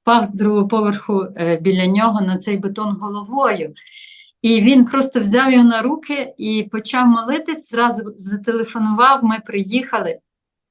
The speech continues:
ми молились, і, е, дитина заснула,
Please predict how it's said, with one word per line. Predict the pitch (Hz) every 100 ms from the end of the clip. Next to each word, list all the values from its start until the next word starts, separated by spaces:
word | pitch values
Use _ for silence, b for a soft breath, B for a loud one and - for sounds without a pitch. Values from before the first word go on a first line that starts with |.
| _ _ _ -
ми | 175 190 190 180
молились, | 185 185 220 220 202 - -
і, | 208 190 185 180 180 b b b b _ -
е, | 185 180 180 170 185 - - _ -
дитина | 185 196 202 247 233
заснула, | 202 196 - 247 277 403 403 427